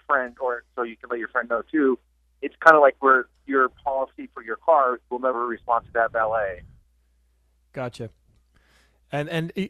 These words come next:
Speaker 2: I appreciate
Speaker 1: All right.
Speaker 2: you calling in, Stuart, because that, that's certainly helpful to anybody listening in. But,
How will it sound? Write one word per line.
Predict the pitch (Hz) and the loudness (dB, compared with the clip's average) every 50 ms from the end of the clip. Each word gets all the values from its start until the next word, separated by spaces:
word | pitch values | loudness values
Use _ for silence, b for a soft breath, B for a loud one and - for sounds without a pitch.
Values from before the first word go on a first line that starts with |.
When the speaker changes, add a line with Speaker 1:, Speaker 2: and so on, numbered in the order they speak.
| - - | -4 0
Speaker 2:
I | - 170 165 | 4 6 6
appreciate | 165 - - 202 190 - - 175 | 6 8 8 8 8 8 6 6
Speaker 1:
All | 160 | 4
right. | 135 | 4
Speaker 2:
you | 151 | 4
calling | - 175 170 156 156 156 156 | 6 8 8 8 8 6 4
in, | 151 | 2
Stuart, | - - 147 143 139 131 | 0 0 0 0 0 0
because | 143 131 - 139 135 120 | -2 -4 -2 -4 -2 -2
that, | 147 139 135 - _ | -2 -2 -2 -4 _
that's | - 143 135 - - - - _ | -4 -4 -4 -6 -12 -20 -20 _
certainly | - - 170 156 143 143 | -6 -4 -4 -2 0 0
helpful | 139 143 143 - - 139 | 0 0 -2 -2 -4 -2
to | |
anybody | 143 143 135 139 135 | -2 -2 -2 -2 -2
listening | 131 139 139 - - 135 135 139 | -2 -4 -4 -6 -8 -10 -8 -8
in. | 143 131 | -8 -4
But, | 123 131 120 - | -4 -4 -6 -6